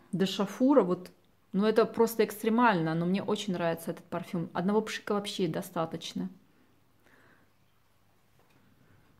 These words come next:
Ой, а потом он так расходится, так,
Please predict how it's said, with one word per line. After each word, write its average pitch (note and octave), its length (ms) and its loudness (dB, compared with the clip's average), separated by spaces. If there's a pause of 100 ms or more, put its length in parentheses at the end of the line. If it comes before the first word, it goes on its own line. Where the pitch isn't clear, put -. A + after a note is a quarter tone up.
(160)
Ой, A3 440 6 (340)
а G3 120 0
потом A3+ 260 4
он A3 80 4
так A3+ 260 2 (1120)
расходится, A#3 960 6
так, G#3+ 320 2